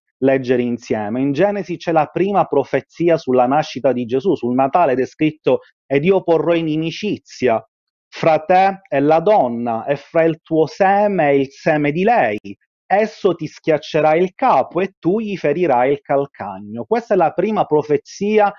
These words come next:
sulla nascita di Gesù. L'uomo aveva peccato, aveva ceduto l'autorità. Sappiamo a quello che poi divenne il principe di questo mondo, il diavolo, il serpente antico. Ma Gesù,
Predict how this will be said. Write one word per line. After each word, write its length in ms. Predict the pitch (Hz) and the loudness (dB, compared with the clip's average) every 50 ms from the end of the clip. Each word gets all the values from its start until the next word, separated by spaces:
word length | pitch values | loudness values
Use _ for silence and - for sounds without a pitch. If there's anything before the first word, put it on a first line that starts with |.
| - _ _ _ _ | -16 _ _ _ _
sulla 300 | - 160 143 151 147 143 | -4 0 2 4 4 4
nascita 460 | 139 139 151 147 - - 147 156 139 | 2 2 0 0 -2 -4 -2 -2 -2
di 160 | 131 131 120 | -2 -4 -6
Gesù. 420 | 104 117 123 113 - 113 107 113 | -6 -6 -8 -6 -6 -8 -6 -4
L'uomo 340 | 120 127 160 185 202 208 202 | 0 2 2 2 4 4 2
aveva 300 | 180 151 156 147 143 135 | 2 2 2 2 2 0
peccato, 720 | 135 175 165 - _ - - 208 147 113 101 - 110 90 - _ _ _ _ | 0 -2 -6 -6 _ -2 0 2 2 0 0 -4 -8 -12 -12 _ _ _ _
aveva 280 | - 147 160 160 160 156 | -2 -2 0 2 0 0
ceduto 560 | - - - 165 156 151 156 180 185 160 - 151 | -2 -4 -4 -2 -2 -2 -2 -4 -2 0 0 2
l'autorità. 920 | 147 135 135 131 127 - 139 135 135 143 147 - - 202 175 123 101 - _ _ _ _ _ | 2 2 2 0 0 0 0 0 0 -2 -4 -2 0 2 2 2 0 -4 _ _ _ _ _
Sappiamo 400 | - 151 135 - - 170 160 151 | -6 -6 -6 -4 -4 -4 -2 -2
a 60 | 139 | -2
quello 240 | - - 160 156 147 | -2 0 0 0 2
che 140 | 135 127 - | 0 -2 -4
poi 120 | - 143 135 | -4 -6 -4
divenne 360 | 127 135 135 147 147 147 131 | -2 0 0 0 0 0 -2
il 160 | 127 123 - | -2 -4 -4
principe 440 | - 139 147 151 143 - 139 123 127 | -4 -4 -4 -4 -6 -8 -6 -6 -4
di 120 | 120 123 | -4 -4
questo 320 | 113 - 120 - - - 131 | -4 -4 -6 -6 -4 -6 -2
mondo, 400 | 143 175 - 127 113 113 107 117 | 0 0 0 0 -2 -2 -2 -2
il 120 | 113 113 | -2 -2
diavolo, 460 | 113 139 165 170 143 123 110 113 107 | 0 2 2 4 4 2 2 2 0
il 80 | 110 107 | 0 -2
serpente 560 | - - 120 117 - - 131 131 127 113 - | -2 -6 -6 -6 -2 -2 -2 -2 -2 -2 -2
antico. 580 | 135 143 156 165 160 - 226 185 139 113 - 131 | -2 -2 -2 -6 -6 -4 -2 0 0 0 0 0
Ma 160 | 139 151 160 | 2 2 2
Gesù, 380 | 156 175 185 160 - 233 240 | 2 0 0 0 0 0 0